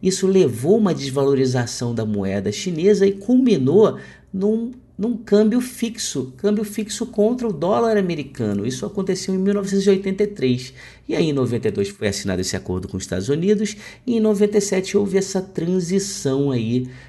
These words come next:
né, de, de controle do território. Nessa transição, a China, ela concordou em manter o território independente, sem influenciar ou sem se fazer presente nas decisões econômicas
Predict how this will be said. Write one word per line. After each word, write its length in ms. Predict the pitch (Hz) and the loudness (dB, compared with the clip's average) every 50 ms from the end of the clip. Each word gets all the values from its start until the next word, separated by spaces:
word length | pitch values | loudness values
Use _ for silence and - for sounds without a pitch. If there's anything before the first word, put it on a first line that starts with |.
| - - - | -20 -10 -8
né, 220 | 110 117 123 123 | -4 -2 -2 -2
de, 320 | 110 107 107 113 117 107 | -4 -4 -6 -4 -4 -4
de 140 | - 104 110 | -4 -6 -6
controle 540 | - - 127 120 - - 110 107 107 107 117 | -2 -2 -2 -2 0 0 0 2 2 2 0
do 100 | 113 120 | -2 -4
território. 800 | 120 - 131 123 127 135 131 131 - 95 87 87 85 85 110 107 - - - - - - - | -4 -4 -2 -2 0 -2 -4 -4 -4 -2 -2 -2 -4 -6 -8 -12 -14 -18 -20 -20 -20 -12 -6
Nessa 240 | - 262 254 - - | -4 -4 -2 -4 -2
transição, 760 | - - 107 98 - 92 - - - - 143 165 165 123 127 - - - - | -2 0 0 0 -2 -4 -6 -6 -4 -2 -2 -2 -2 -6 -8 -10 -16 -18 -12
a 160 | - 180 160 | -8 -6 -6
China, 760 | 131 - - - - - - 165 202 240 208 147 110 98 - - - - - - | -4 -4 -4 -4 -4 -4 -4 -2 -2 0 0 0 -2 -4 -6 -8 -14 -20 -10 -6
ela 160 | - - 90 | -4 -4 -4
concordou 720 | - - 190 214 202 202 233 190 135 117 104 - 143 190 | -2 0 0 0 0 2 2 2 2 2 2 4 4 4
em 80 | 233 | 4
manter 400 | 226 220 208 147 127 - 165 170 | 4 2 0 -2 -2 -2 -2 -2
o 60 | 202 202 | -2 0
território 480 | - 214 208 202 202 - 175 185 226 | 2 4 4 4 4 0 -2 0 0
independente, 680 | 247 208 - - - 330 269 185 160 165 156 160 - 131 | 0 0 0 0 0 0 2 2 0 0 0 -2 -4 -6
sem 640 | - - - - - 185 175 185 208 277 294 - - - - - - - _ - | -4 -4 -4 -2 0 2 2 4 2 2 0 -4 -8 -16 -20 -20 -20 -20 _ -4
influenciar 920 | 170 170 170 - - 139 135 139 135 131 - - - 120 104 98 107 123 135 | -2 -2 -2 -2 0 0 2 2 2 0 -2 -2 -2 0 0 2 2 4 2
ou 120 | 117 104 | 2 0
sem 340 | - - - - 110 120 143 | -2 -6 -6 -4 -4 -4 -4
se 300 | 135 - - - - - | -6 -8 -12 -14 -14 -8
fazer 300 | - 120 104 95 110 107 | -6 -6 -4 -4 -4 -6
presente 580 | - 98 98 92 90 95 90 98 101 - - | -4 -4 -4 -4 -4 -4 -4 -4 -4 -4 -6
nas 160 | 113 113 107 95 | -6 -6 -4 -4
decisões 640 | 98 98 - 101 95 92 98 87 87 90 85 92 | -4 -4 -4 -6 -6 -6 -6 -6 -6 -6 -6 -6
econômicas 960 | 95 92 - 143 127 101 87 92 90 92 110 131 - - 214 202 - - | -8 -6 -4 -4 -4 -4 -4 -4 -4 -4 -4 -4 -4 -4 -6 -6 -6 -8